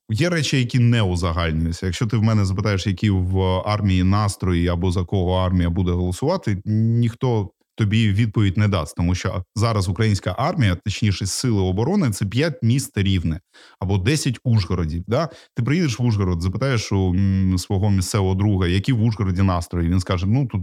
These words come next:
різні люди, вони по-різному думають». А якщо в тебе десять міст Ужгород, ну, звісно ж, е, там теж будуть різні люди. Щодо мене, я просто намагаюсь думати про суспільство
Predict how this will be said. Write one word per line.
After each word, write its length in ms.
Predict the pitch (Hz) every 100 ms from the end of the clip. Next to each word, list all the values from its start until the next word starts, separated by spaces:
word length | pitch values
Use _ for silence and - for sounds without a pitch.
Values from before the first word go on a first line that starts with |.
| -
різні 340 | 101 185 147
люди, 320 | 107 98 85 - - - - -
вони 240 | 95 95
по-різному 480 | 85 110 180 139 113
думають». 380 | 101 92 82 -
А 240 | 95 98 95
якщо 280 | 101 101 117
в 40 |
тебе 180 | 117 110
десять 500 | 107 131 101 92 95
міст 280 | 107 92 - _ -
Ужгород, 420 | 214 165 107 80 _ _ - -
ну, 280 | 120 101 85 98
звісно 460 | 98 101 160 156 120
ж, 240 | 98 101
е, 560 | 101 98 92 92 90 85 -
там 240 | 98 90
теж 240 | 113 98 87
будуть 280 | 90 82 87
різні 260 | 90 92
люди. 280 | 90 85 78 - - - - _ _ _
Щодо 240 | - 147
мене, 320 | 175 233 214
я 180 | 127 160
просто 220 | 170 151
намагаюсь 500 | 151 147 165 160 147 - 98 90
думати 640 | 113 104 165 143 - 139 123
про 380 | - 135 131
суспільство 920 | 120 - 113 - 196 - 131 110 95